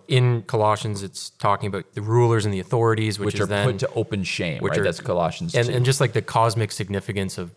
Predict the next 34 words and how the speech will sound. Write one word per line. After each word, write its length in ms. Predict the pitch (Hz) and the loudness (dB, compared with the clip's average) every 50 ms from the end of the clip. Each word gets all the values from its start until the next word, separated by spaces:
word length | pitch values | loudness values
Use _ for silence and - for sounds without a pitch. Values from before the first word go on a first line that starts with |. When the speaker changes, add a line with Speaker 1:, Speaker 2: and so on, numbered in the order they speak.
| _ _ _ | _ _ _
Speaker 1:
the 100 | - 95 | -8 -4
gospel, 560 | 92 90 90 92 92 - - 104 98 98 104 - _ | 0 0 0 0 -2 -4 -6 -6 -6 -6 -8 -10 _
right? 240 | 101 95 90 - - | -10 -10 -10 -8 -6
The, 260 | 98 92 90 90 87 - | -6 -4 -4 -6 -8 -8
the 100 | 98 95 | -6 -4
record 300 | 98 98 95 - 98 95 | -2 -2 -2 -4 -6 -6
of 80 | 85 | -4
debt 160 | 95 95 92 | -4 -6 -6
that's 140 | - 92 - | -6 -10 -10
been 260 | - 95 92 90 90 - | -10 -10 -10 -10 -12 -12
stood 240 | - - - 107 98 | -10 -4 -4 -2 -2
against 280 | 92 98 92 87 - - | -2 -4 -6 -6 -8 -4
us 300 | - 104 104 104 104 - | 0 0 2 0 0 -2
with 140 | - 98 90 | -4 -6 -6
its 100 | 92 - | -6 -8
legal 160 | 104 98 98 | -8 -8 -8
demands. 560 | 87 92 101 113 120 120 120 117 110 - - - | -6 -2 0 2 2 2 2 0 -4 -8 -12 -12
Jesus 340 | - 101 98 95 95 90 | -8 -6 -6 -6 -6 -6
nailed 360 | 101 101 98 101 98 98 95 95 | -4 -2 0 0 0 0 0 -2
it 80 | - | -6
to 80 | - - | -8 -10
the 80 | - | -12
cross, 420 | - - 113 104 104 107 107 - - | -4 0 2 4 4 4 2 0 -2
and 140 | - 95 98 | -4 -2 -2
in 160 | 92 92 92 | -2 -2 0
doing 360 | 95 120 131 131 127 113 101 | 4 4 6 6 6 4 2
so, 380 | 87 - 98 92 90 90 90 87 - - - - _ _ _ _ | 0 0 0 0 0 0 -2 -4 -6 -14 -20 -20 _ _ _ _
he 220 | - - 95 87 - - _ | -10 -8 -8 -8 -8 -8 _
disarmed 480 | - 110 98 - 104 95 95 92 92 87 | 0 0 2 2 2 2 2 0 -2 -2
the 60 | 90 | -4
rulers 400 | 90 92 92 92 92 90 90 90 | -6 -6 -6 -4 -4 -6 -4 -4
and 120 | 92 85 | -4 -4
the 60 | 85 71 | -4 -4
authorities. 560 | 67 - 90 80 64 - - 50 - - | -4 -4 -4 -4 -4 -6 -8 -10 -14 -14